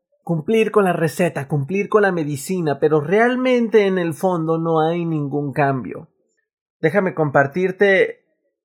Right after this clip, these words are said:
que de verdad los mayores aprendizajes que he tenido en cuanto a mi salud,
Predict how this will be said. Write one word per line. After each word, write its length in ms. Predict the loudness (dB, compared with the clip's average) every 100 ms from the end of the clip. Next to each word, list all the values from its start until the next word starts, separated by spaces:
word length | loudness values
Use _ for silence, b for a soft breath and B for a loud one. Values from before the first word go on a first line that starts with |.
| -20 -8
que 640 | 2 4 6 6 4 _ -10
de 180 | 2 4
verdad 420 | 4 6 6 6
los 240 | 2 -2 2
mayores 560 | 0 2 4 4 2 -2
aprendizajes 880 | -4 -2 -2 -4 0 0 0 -6
que 140 | 0 -2
he 60 |
tenido 400 | 0 -4 -2 -2
en 100 | -4
cuanto 400 | -2 -4 -2 -2
a 40 | -2
mi 180 | -2 -4
salud, 400 | -4 0 -2